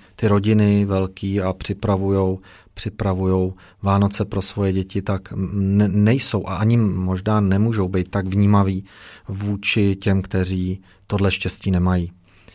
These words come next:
E, proto jsem strašně rád, že třeba i tenhle pořad je a že tady ty témata otvíráš. Těch lidí je mnohem víc, než si dokážeme představit. To nejsou opravdu promile, to jsou, to jsou velký, eh, bych řekl, desítky procent lidí, který netráví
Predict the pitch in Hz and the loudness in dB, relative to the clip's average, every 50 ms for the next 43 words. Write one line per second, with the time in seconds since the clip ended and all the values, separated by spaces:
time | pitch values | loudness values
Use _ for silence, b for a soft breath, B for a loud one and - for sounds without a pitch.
0 | B B - - 107 98 95 92 92 90 90 92 - _ _ _ _ _ - 107 | B B -8 -4 -2 0 0 0 0 0 -2 -4 -8 _ _ _ _ _ -4 0
1 | 101 117 110 - - 113 110 104 - - - 104 98 - - 110 107 110 107 98 | 0 0 0 2 2 2 2 0 0 -2 -2 -2 -2 -2 -2 0 0 2 0 0
2 | 90 92 85 - - _ _ - - - 92 98 78 101 101 - 107 98 95 98 | 0 -4 -6 -8 -12 _ _ -10 -6 -4 -4 -2 -4 -4 -4 -2 0 0 0 0
3 | - - 98 95 110 107 110 110 113 113 107 92 98 98 - - - 101 95 98 | 0 -2 -2 0 0 0 0 2 2 2 2 2 0 -4 -6 -4 -4 -4 -4 -4
4 | 98 - 101 - 107 95 95 98 98 - 113 98 95 - - 101 101 101 101 101 | -4 -6 -6 -2 -2 0 0 0 -2 -2 -4 -4 -4 -4 -2 0 2 2 2 0
5 | 98 - - B B B B B B - - 107 - - 101 98 104 104 110 104 | 0 -4 -6 B B B B B B -8 -6 -6 -4 -4 -6 -4 -2 0 2 4
6 | 107 104 101 98 104 104 101 95 98 - - 101 95 - - - 101 98 98 101 | 4 4 4 4 4 4 2 0 -2 -2 -2 -2 -2 -2 -4 -2 -2 -2 -2 -4
7 | B B B B B - 107 101 - 104 98 90 101 101 101 98 98 - 98 - | B B B B B -4 -4 0 2 2 2 2 2 2 0 0 0 -4 -6 -6
8 | - - - 101 92 87 - - - - 95 - 190 190 190 - 226 196 190 - | -6 -4 -2 -2 -2 -2 -4 -6 -4 -2 0 0 0 0 -2 -2 -2 -2 -2 -2
9 | 101 190 190 - - 190 - - 95 95 92 90 87 87 - - 92 - - - | -4 -4 -4 -4 -4 -2 0 0 2 2 2 0 -2 -2 -6 -8 -10 -8 -6 -6
10 | 98 95 95 95 B B B B B - - 101 - - 104 101 98 98 95 92 | -4 -4 -6 -6 B B B B B -14 -12 -10 -8 -4 -4 -2 0 0 0 -2
11 | 92 - - 104 98 98 101 B B B B - 104 95 92 92 92 95 98 92 | -2 -4 -4 -4 -4 -4 -6 B B B B -6 -4 -2 -2 -2 -2 -2 -2 -2
12 | 98 98 101 95 95 - - - - 98 - - - 101 - 104 101 95 - - | -2 -2 -2 -2 -2 -2 -2 -4 -4 -8 -6 -6 -6 -4 -4 -4 -4 -2 -2 -2
13 | 107 104 101 98 92 92 98 98 95 - - 101 101 101 104 98 101 - 104 98 | 0 0 0 -2 -2 -2 -4 -6 -6 -6 -4 -2 0 2 2 2 0 0 0 0
14 | 98 95 101 98 98 98 101 | 0 0 0 0 0 0 -2